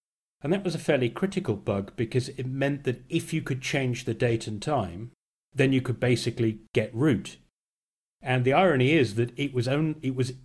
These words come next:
only very recently that the fact that even a non-privileged user on the Mac could change the date and time got fixed. So yes, I think that if Apple got onto a Patch Tuesday train line regimen,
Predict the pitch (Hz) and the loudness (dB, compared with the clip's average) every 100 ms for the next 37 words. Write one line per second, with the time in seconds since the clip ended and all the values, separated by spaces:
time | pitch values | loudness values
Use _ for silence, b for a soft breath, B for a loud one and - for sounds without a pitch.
0 | - _ - 147 175 143 110 139 127 110 | -20 _ 2 4 6 4 2 4 4 4
1 | 127 185 - 117 117 98 101 123 B B | 2 0 -2 -4 -4 -4 -4 -6 B B
2 | - 120 135 135 - _ 135 123 - - | -2 2 2 0 -20 _ -4 -4 -2 -2
3 | 151 - 123 127 - _ 151 143 135 123 | -2 -2 -4 -4 -8 _ -6 -4 -2 -2
4 | 120 120 123 131 151 135 131 - _ - | 0 0 2 2 0 -2 -4 -14 _ -2
5 | 135 117 117 107 117 127 147 98 95 98 | 0 2 0 -2 0 0 0 -2 -4 -6
6 | - 107 104 113 123 117 - 110 - 151 | -6 -6 -4 -2 -2 -4 -12 -10 -6 -6
7 | 143 - 104 104 98 101 98 110 104 101 | -6 -6 -4 -4 -4 -10 -6 -6 -4 -6
8 | 107 - 117 - - - _ _ _ _ | -8 -4 -4 -4 -16 -20 _ _ _ _
9 | _ - - 117 117 143 135 - - 127 | _ -10 -2 -2 0 0 0 -2 -4 -4
10 | 143 135 131 120 - 120 117 - 135 139 | -2 -4 -2 -4 -4 -6 -6 -2 -4 -2
11 | 139 120 123 113 120 120 - 113 107 107 | -4 -2 -2 0 0 -2 -2 -2 0 -2
12 | 107 - 123 - - - - 127 127 - | -6 -6 -6 -6 -12 -10 -4 -2 -2 -2
13 | 113 110 107 104 B B B B _ - | 0 2 0 -4 B B B B _ -2
14 | 139 135 131 120 110 107 104 117 123 - | 0 2 2 4 2 0 0 2 0 0
15 | 107 90 92 123 | -2 -4 -8 -10